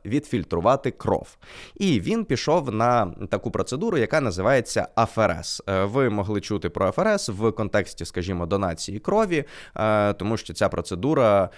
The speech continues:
е, полягає в тому, що, е, кров донора можуть розділити на різні компоненти, відфільтрувати необхідні, е, компоненти, е, і так далі.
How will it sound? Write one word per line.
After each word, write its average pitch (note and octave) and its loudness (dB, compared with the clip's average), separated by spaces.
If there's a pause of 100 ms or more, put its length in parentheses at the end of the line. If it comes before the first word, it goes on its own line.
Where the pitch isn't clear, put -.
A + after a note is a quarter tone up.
(220)
е, F#2+ -2
полягає F#2+ 2
в - -4
тому, E3+ 0
що, A2 -2 (400)
е, F2 2 (100)
кров F2 0
донора C#3 4
можуть A#2 -2
розділити G#2+ 2
на F#2+ 0
різні F2 -4
компоненти, E3 0
відфільтрувати A2 -2
необхідні, B2 -4 (280)
е, G#2 0
компоненти, G#2+ 0 (260)
е, G2 0
і C3 2
так F#2 0
далі. C2+ -2